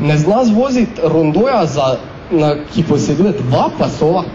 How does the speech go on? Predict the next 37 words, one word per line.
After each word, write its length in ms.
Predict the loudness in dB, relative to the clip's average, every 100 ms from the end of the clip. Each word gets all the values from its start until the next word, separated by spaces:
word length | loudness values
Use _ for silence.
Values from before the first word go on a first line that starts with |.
| -6
ta 140 | 0 0
je 100 | 2
še 100 | 0
v 140 | 2
redu, 160 | 0 0
ta 140 | 2
ima 100 | 2
samo 300 | 2 0 2 2
enega. 380 | 2 0 -2 -4 -12 -16 -16 -16 -8 0
Eh, 460 | 2 4 2 -2 -10 -16 -18 -18 -18 -18 -18 -18 -18 -16 -6
recimo 440 | 0 0 2 2 2
problematični 800 | 0 0 0 2 0 -4 -4 -4
so 180 | -2 -4
pri 200 | -2 -4
Štuku 560 | -4 0 0 0 0 2
in 180 | 2 2 0
oba 240 | 2 0 -2
pri 160 | -6 -4
Kulandi, 520 | 0 2 2 0 -2 -6
vsaj 240 | -4 -2 0
da 100 | 0
jo 140 | 0
jaz 180 | 0 -2 -4
poznam. 380 | -4 0 -2 -2 -8 -16 -16 -16 -16 -16 -4
Eh, 840 | 2 4 4 4 4 4 2 0 0
no, 240 | 2 4
ampak 280 | 2 2 0
naše 260 | 0 0
države 400 | -2 2 2 2 0
to 80 | 0
ne 120 | 0 0
spremeni 360 | 2 2 2
dejstva. 380 | 2 0 0 -2
Vsak 400 | -2 0 0 2
rondo 320 | 2 2 2
je 80 | 0 0
boljši 300 | 0 0